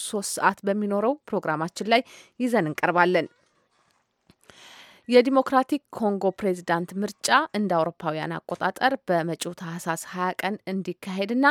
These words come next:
ጆሴፍ ካቢላ ከስልጣን እንዲወር-፣ እንዲወርሱ በማለት ተቃዋሚዎች ያቀረቡት ጥያቄ መንግስቱ እምቢ አለ። የተቃዋሚዎች መሪ ኢቴን ቲስ-፣ ቲስባካ-፣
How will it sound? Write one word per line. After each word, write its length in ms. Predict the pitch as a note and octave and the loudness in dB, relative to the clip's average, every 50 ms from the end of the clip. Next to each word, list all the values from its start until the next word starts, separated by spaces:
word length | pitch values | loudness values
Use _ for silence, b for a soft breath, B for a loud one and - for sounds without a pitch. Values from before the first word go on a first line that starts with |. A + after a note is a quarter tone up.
| C#4+ B B B B B B B B | 4 B B B B B B B B
ጆሴፍ 300 | A#3+ A#3 - - B3 - - | -2 0 2 0 -2 -2 -2
ካቢላ 360 | - A3 G3+ F#3+ A3 G#3+ A3 A3+ | 0 0 2 2 2 0 0 -2
ከስልጣን 580 | - A#3 G#3+ - G#3 G3 - G#3 G3 F#3+ - - | -2 -6 -10 -10 -10 -8 -2 -2 -2 -2 0 -2
እንዲወር-፣ 640 | G#3+ A3 G#3 F3+ G#3+ G#3 F#3+ F#3 F#3 F3 E3+ - _ _ - | -2 -2 -2 -2 -4 -6 -4 -2 -4 -4 -4 -8 _ _ -6
እንዲወርሱ 520 | F#3+ G3+ G3+ F#3 G#3+ G#3 G3 F3+ - - - F3+ | -4 -4 -4 -2 0 0 0 0 0 -4 -8 -4
በማለት 420 | F3 F#3 G3 G3+ G3+ A3+ A#3 - - - - | -2 0 2 2 0 0 -2 -6 -10 -18 -12
ተቃዋሚዎች 720 | - G#3+ - - G3 G3 G3 G#3 A3+ A#3+ B3 - - - A3 | -10 -8 -6 -2 0 0 2 2 0 -2 -4 -6 -6 -4 -2
ያቀረቡት 540 | G3 F3+ - F#3+ F#3+ F3+ F#3 F3 F3+ - - - | -2 -2 -2 -4 -4 -4 -4 -6 -6 -10 -10 -12
ጥያቄ 360 | E3+ F#3+ A3 G#3 G#3+ G#3 - B3+ D#4 - b b b b b b b b G3+ | -10 -6 -4 -6 -4 -4 -4 -6 -6 -6 b b b b b b b b -4
መንግስቱ 440 | G#3 G3+ F#3+ F3 F3 E3 - - - | -4 -2 -2 -4 -6 -8 -10 -8 -6
እምቢ 180 | E3+ F3 E3+ G3+ | -4 0 4 6
አለ። 180 | G3 F#3 E3 - - - _ _ _ _ b b b b b b b b G#3 | 6 6 6 4 -4 -12 _ _ _ _ b b b b b b b b -4
የተቃዋሚዎች 600 | G3 - A#3 - A#3 A3+ A3+ A#3 A3+ A3+ - - G3+ | -2 -2 0 2 4 4 4 4 0 -2 -2 -4 -4
መሪ 200 | F#3 E3+ D#3+ F3+ C4 E4 - _ _ _ _ - G3+ | -2 -2 -2 -2 -4 -8 -10 _ _ _ _ -8 -8
ኢቴን 280 | G#3 - G3+ F3+ F3+ F3 _ - | -4 -2 -2 -2 -2 -4 _ -12
ቲስ-፣ 380 | - - - G#3 F#3 - - - - _ _ _ _ _ _ - | -14 -12 -10 -10 -10 -10 -10 -14 -16 _ _ _ _ _ _ -10
ቲስባካ-፣ 640 | - G#3+ F3 - - - F#3+ F#3 F3+ - - - - | -8 -8 -8 -8 -6 -2 0 0 0 0 -4 -12 -14